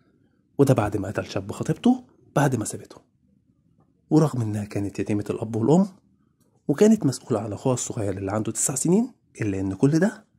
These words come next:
ما شفعلهاش عند القاتل، واتمكنت الأجهزة الأمنية من القبض على القاتل، واللي اعترف بتفاصيل جريمته واللي كانت بسبب انفصالها عنه،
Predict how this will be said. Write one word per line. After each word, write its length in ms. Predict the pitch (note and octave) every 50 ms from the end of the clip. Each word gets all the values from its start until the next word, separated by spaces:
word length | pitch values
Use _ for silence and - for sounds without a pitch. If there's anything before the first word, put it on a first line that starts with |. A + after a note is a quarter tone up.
| _ _ _ _ _ _ _ -
ما 60 | D#3+
شفعلهاش 500 | - F3+ G3 F#3 F#3 F#3 F#3+ G3+ F#3+ E3
عند 160 | C#3 C3+ A#2
القاتل، 320 | G2 G2 G2+ - - - _ - - -
واتمكنت 640 | G#3 A3 - D3 D3 - - - E3 E3+ F3+ F3 -
الأجهزة 420 | G#2+ G#2 G2+ G2+ C3+ B2+ - C#3
الأمنية 280 | A2 G2+ G#2 G#2+ A#2 C3
من 120 | C#3 A#2+
القبض 300 | A2+ - - G#2 - -
على 140 | F#2+ F#2 F2+
القاتل، 320 | F2 - - - - - - _ _ _ _ _ _ _ _ _ _ _ _ _ _ -
واللي 220 | C#3 C3 B2+ G#2+
اعترف 320 | F#2+ E2+ - - F#2+ G2 F2+
بتفاصيل 460 | E2+ - - G2 - - B2+ B2+ C3+
جريمته 420 | C#3 C#3+ E3 F3+ F#3 - C4+ - - _ _ _ _ _ - - _ -
واللي 200 | - D4+ C4+ D3+
كانت 240 | - - E3 F#3+ F3+
بسبب 360 | C3 B2+ - D3 D#3 D3+ -
انفصالها 400 | B2+ A2 - - - A#2 G#2+ G2
عنه، 300 | F#2+ F2+ E2+ F2 F2 -